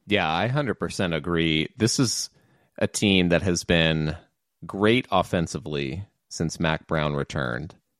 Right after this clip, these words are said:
but their defense has been an absolute disaster. They brought in Gene Chizik last year as the defensive coordinator, and they gave up six point one yards per play,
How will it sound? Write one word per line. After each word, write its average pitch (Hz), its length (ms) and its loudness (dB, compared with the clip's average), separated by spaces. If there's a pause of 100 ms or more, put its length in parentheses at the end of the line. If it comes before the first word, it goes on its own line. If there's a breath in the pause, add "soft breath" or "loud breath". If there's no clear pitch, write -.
(220)
but 90 140 2
their 95 140 4
defense 101 460 0
has 80 140 -6
been 69 520 0
an 78 100 -2
absolute 71 500 -4
disaster. 62 720 -6
They 80 120 -2
brought 82 260 4
in 80 160 0
Gene 87 280 0
Chizik 80 380 0
last 71 360 0
year 76 140 0
as 67 120 -4
the 78 80 -6
defensive - 500 -8
coordinator, 98 760 4 (360)
and 78 540 0 (580)
they 101 100 2
gave 98 100 4
up - 140 -2
six - 200 -2
point 120 220 0
one 101 180 2
yards 92 440 4
per 87 180 -4
play, 82 560 0